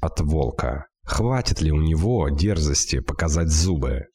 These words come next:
Будет ли он защищаться, когда его загонят в самый угол и припрут к стенке? Правда ли,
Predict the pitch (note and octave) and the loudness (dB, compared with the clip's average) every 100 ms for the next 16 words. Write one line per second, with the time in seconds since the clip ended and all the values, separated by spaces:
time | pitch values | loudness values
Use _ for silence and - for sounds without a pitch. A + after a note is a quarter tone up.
0 | - D#2+ E2 F#2 F#2 F#2+ F#2+ F#2+ G2 G#2+ | -4 0 2 2 2 0 2 0 0 0
1 | - C3+ E2+ - - - D#2+ E2 E2 D#2+ | 0 0 0 0 -2 0 0 2 2 2
2 | D#2 E2 D#2+ E2 E2 - - F2 D2+ D#2 | 2 0 2 0 0 -2 0 0 2 2
3 | A#2 G2+ E2 - - E2 F2 F2 - - | 2 2 2 0 0 0 0 -2 0 0
4 | A2 D2 - B1 B1 - _ - - A2+ | 0 0 0 -2 -4 -8 _ -2 0 2
5 | D#2 D2 C#2 | 2 2 0